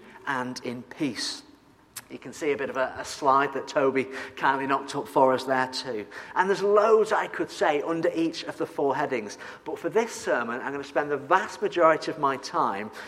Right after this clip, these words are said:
considering the first two parts in prayer and proclamation. So if we get about eighteen minutes in,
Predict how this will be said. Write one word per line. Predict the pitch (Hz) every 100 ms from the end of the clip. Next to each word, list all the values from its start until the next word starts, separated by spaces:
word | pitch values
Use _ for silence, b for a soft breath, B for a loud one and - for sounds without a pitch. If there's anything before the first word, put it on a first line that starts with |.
| B
considering | - 160 175 160 156
the | 151
first | - 185 175 -
two | - 147
parts | - 139 107 92 -
in | - 131
prayer | - 160 147 135 131 B B
and | 131
proclamation. | 131 147 - 139 127 117 - 98 90 B B
So | - 180
if | 202
we | 262
get | 214 165
about | 175 170 170
eighteen | 165 165 175 156
minutes | 151 147 139 -
in, | - 107 -